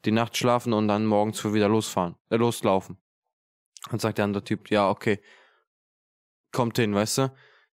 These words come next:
Die verstecken sich in diese, keine Ahnung, so, in so ein Loch, weißt du? Äh, Nacht geht's durch, also läuft, ne?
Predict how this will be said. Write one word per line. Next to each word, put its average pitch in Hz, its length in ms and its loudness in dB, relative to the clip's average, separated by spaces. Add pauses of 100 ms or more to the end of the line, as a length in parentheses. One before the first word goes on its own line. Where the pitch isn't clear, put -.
(120)
Die 107 200 4
verstecken 117 500 -4
sich 107 200 -2
in 110 60 0
diese, 101 540 2 (260)
keine 98 200 -2
Ahnung, 104 160 0
so, 95 360 -2 (680)
in 101 160 -2
so 107 120 0
ein 101 140 2
Loch, 127 260 0
weißt 107 260 -2
du? 139 120 0 (1300)
Äh, 92 420 -2 (360)
Nacht 123 300 0
geht's - 240 -6
durch, 135 480 0 (120)
also 110 400 0
läuft, 123 400 2
ne? 127 180 0